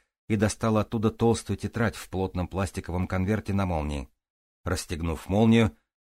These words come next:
вытащила тетрадь и протянула ее Самире. "Что это?" "Это мой дневник.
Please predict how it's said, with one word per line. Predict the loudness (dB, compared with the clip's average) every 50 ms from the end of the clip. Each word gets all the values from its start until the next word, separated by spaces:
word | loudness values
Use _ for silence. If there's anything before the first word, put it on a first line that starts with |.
| _ 2
вытащила | 2 2 2 2 0 0 0 -2
тетрадь | -2 -2 -2 -2 0 0 0 -2 -4
и | -8 -6
протянула | -4 -4 -2 -2 -2 -2 0 0 0
ее | 0 -2 -2 -2 -2 -4
Самире. | -4 -2 -2 -2 -2 -2 -2 -4 -6 -8 -12 _ _ _ _ _ _ _ _ _ _ _ _ _
"Что | -14 -8 -4 0 2 2
это?" | 2 2 0 -4 -6 -8 _ _ _ _ _ _ _ _ _ _
"Это | -4 -4 -2 -2 0
мой | 0 2 2 2
дневник. | 4 4 6 8 8 6 6 4 0 -10